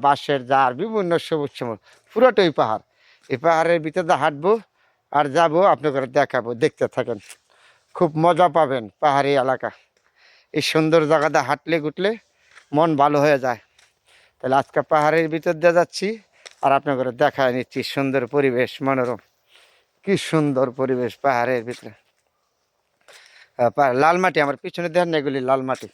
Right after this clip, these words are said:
হ্যাঁ, পুরাটাই পাহাড়। এই যে এটার ভিতর দিয়ে গেলে দেখেন এরকম রাস্তা, এই যে এই রা-, এই রাস্তাটা যাইতে হয়, এই জন্য এটার ভিতর দিয়ে কীরকম দেখা যাচ্ছে দেখেন, এটা হলো পাহাড়ি এলাকা। এই যে এই দিক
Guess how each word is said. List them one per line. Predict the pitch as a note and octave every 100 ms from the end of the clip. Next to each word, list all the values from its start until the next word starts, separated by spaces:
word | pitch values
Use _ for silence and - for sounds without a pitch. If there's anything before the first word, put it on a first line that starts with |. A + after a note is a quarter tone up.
| _ _ _ _ _ _ _ _ _ _ - - _
হ্যাঁ, | C2 G#2+ _ _ _ _ _ _ _ _ -
পুরাটাই | G3+ A3+ G#3 F3 D3
পাহাড়। | A2+ F2+ - _ _ _ - _ _ _ _ _ _ _
এই | F3+
যে | D#3+
এটার | E3+ F3+
ভিতর | E3+ F#3
দিয়ে | F#3 F#3+
গেলে | F#3+ G#3
দেখেন | D#3 C3+ C#3 D3+ _ _ _ _ -
এরকম | F3 B2+ B2+
রাস্তা, | A2+ - - - - _ _ - - - _ _ -
এই |
যে | C#3
এই | D#3
রা-, | D#3 C3+
এই | D#3
রাস্তাটা | D3 - C#3 C3+
যাইতে | C#3 B2 A2+
হয়, | A2 - _ _ _
এই | D3
জন্য | D3+ D3+
এটার | D3+ C#3+
ভিতর | C#3+ E3
দিয়ে | E3
কীরকম | E3 C3 C3+ C3
দেখা | A#2+ A#2
যাচ্ছে | A2+ C3+
দেখেন, | D3 C#3 - _ _ _ _
এটা | C3 C#3+
হলো | C#3+ C#3
পাহাড়ি | D#3+ C#3 B2+ B2
এলাকা। | A#2+ A#2 _ - _ _ - _
এই | - C3+
যে | E3+
এই |
দিক | D#3+